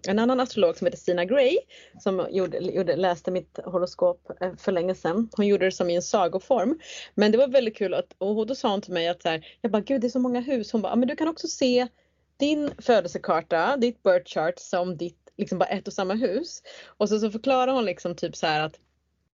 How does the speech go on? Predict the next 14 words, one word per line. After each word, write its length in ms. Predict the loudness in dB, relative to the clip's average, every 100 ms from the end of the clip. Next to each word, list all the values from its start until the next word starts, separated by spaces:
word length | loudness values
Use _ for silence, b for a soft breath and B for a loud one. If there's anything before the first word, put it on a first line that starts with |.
| -14 -4
ja, 100 | 0
men 120 | 0
exakt 260 | 0 0 -2
som 80 | -2
du 80 | -2
sa 260 | 0 0
nu, 120 | 0
det 80 | -2
här 160 | -2 -2
med, 280 | -2 -2 -4
eh, 420 | -4 -4 -4 -4
ascendenten 680 | -4 -2 0 0 0 -4 -4
är 260 | -2 0 0
liksom, 320 | -4 -6